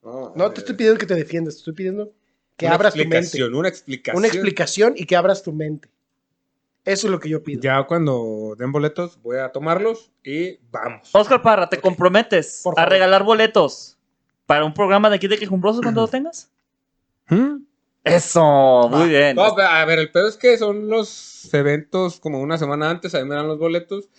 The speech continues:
Speaker 1: y a veces grabamos antes.
Speaker 2: Pues la dinámica en redes, ¿no tienen redes, papi?
Speaker 3: Claro que sí, Oscar guion bajo el Parra, pinche Orellano.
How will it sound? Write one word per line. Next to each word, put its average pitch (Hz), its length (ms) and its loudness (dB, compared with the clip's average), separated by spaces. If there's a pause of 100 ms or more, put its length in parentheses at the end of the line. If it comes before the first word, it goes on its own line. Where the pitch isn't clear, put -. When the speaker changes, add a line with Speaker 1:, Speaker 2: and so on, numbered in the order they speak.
(220)
Speaker 1:
y 127 340 -6
a 120 100 -8
veces 135 260 -6
grabamos 120 440 -6
antes. - 640 -10
Speaker 2:
Pues 165 160 -12
la 220 140 -2
dinámica 285 500 -2
en 269 100 -4
redes, 320 420 -4
¿no 330 80 -4
tienen 339 280 -2
redes, 311 360 -8
papi? - 440 -10
Speaker 3:
Claro 147 300 2
que 160 100 -6
sí, 233 220 -2
Oscar 165 380 2
guion 160 140 -4
bajo 160 180 0
el 160 60 -4
Parra, 196 420 0
pinche 135 240 -10
Orellano. 156 320 -14